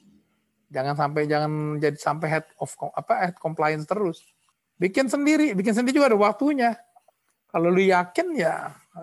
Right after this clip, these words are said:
kan kemarin kita juga pernah diskusi. Lu memulai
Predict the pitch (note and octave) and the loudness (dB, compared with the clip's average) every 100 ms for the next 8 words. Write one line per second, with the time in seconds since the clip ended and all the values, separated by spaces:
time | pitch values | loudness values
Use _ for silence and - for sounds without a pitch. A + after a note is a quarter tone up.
0 | F3+ G#3+ C4 - A3+ A3+ B3+ B3 B3 A#3 | -12 -6 -6 -6 -2 -2 -2 -6 -4 -2
1 | G3+ F#3 F3+ F3 F3 B2+ C3 F3 - _ | -2 -2 -2 -4 -6 -16 -12 -14 -14 _
2 | _ _ _ _ - F#3+ G3 F3+ F3 F3 | _ _ _ _ -4 0 2 2 2 4
3 | E3+ E3+ | 4 2